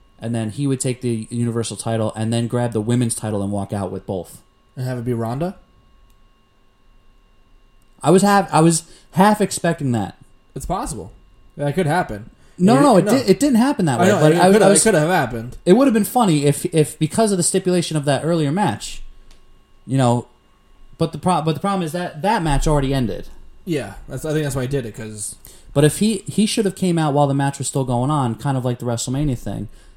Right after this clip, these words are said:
Speaker 1: inserted himself into the match and the winner take all stipulation, and just walked out with the men's and the women's title.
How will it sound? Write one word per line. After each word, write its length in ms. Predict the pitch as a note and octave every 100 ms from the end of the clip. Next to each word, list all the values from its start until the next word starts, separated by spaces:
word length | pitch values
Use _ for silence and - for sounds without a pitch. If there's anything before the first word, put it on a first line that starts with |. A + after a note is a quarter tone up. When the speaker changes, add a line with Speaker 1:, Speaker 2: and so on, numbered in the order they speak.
| -
Speaker 1:
inserted 420 | A#2+ - D3+ C#3+
himself 360 | C3+ A#2+ B2 A#2
into 200 | B2 A#2
the 100 | A2
match 380 | B2+ C#3 A2+ -
and 160 | B2+ B2
the 60 |
winner 220 | A#2 B2+ B2+
take 200 | B2+ A#2+
all 160 | A#2 A2+
stipulation, 720 | - A#2 G#2+ C3+ - G2 G2 - - _ -
and 120 | B2+
just 180 | B2+ A#2+
walked 260 | B2 A#2+ C3
out 200 | A#2+ A2
with 200 | A2+ G#2+
the 60 | A2+
men's 260 | A#2 A2+ G#2+
and 160 | A#2
the 60 | A2+
women's 420 | A2 G#2 G2 -
title. 400 | - G#2 F#2 -